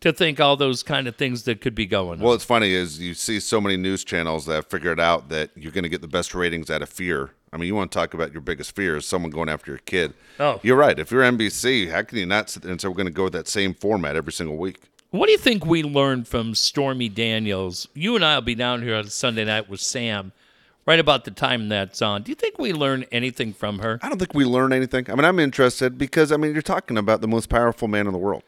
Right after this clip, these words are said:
Speaker 2: the leader of the free world had sex with a porn star.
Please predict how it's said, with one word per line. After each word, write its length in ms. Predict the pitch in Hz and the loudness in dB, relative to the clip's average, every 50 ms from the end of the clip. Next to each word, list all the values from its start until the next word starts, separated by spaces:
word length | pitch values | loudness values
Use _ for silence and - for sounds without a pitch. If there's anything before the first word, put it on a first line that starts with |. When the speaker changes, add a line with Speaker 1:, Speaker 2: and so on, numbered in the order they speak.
| _ | _
Speaker 2:
the 60 | - 101 | -2 2
leader 220 | 127 151 170 185 | 2 4 6 6
of 60 | 165 | 4
the 80 | 135 127 | 4 0
free 220 | - - 139 131 | -2 -2 -2 0
world 400 | 123 110 113 107 101 101 98 90 | 0 2 4 4 4 4 4 2
had 160 | 95 95 87 | -2 -4 0
sex 220 | - 110 98 - - | 0 0 0 0 -2
with 80 | 85 80 | -6 -6
a 40 | - | -6
porn 220 | - 80 78 73 | -6 -8 -8 -8
star. 260 | - - 71 60 - | -10 -10 -12 -12 -12